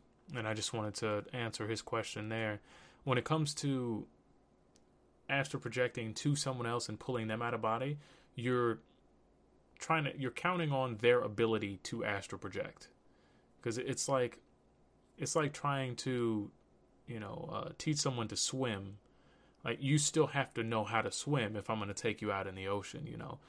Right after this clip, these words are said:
So you've gotta build the preliminary skills first. Um,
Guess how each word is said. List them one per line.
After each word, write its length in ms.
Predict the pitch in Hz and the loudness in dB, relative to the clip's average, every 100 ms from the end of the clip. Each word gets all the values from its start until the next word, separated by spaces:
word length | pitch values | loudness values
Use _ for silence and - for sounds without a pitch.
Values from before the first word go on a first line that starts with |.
| - - | -20 -4
So 60 | 131 | -2
you've 80 | 117 | 4
gotta 200 | 127 110 | 4 4
build 380 | 104 135 127 | 4 6 4
the 140 | 117 110 | 2 0
preliminary 640 | - 117 123 123 113 101 | 4 4 4 2 0 0
skills 360 | 98 - 104 107 | -4 -4 -6 -8
first. 580 | - - 131 143 - - - _ - - - - _ | -6 -6 -6 -8 -12 -14 -20 _ -20 -20 -20 -20 _
Um, 500 | - 107 107 117 143 | -4 -2 -2 -6 -10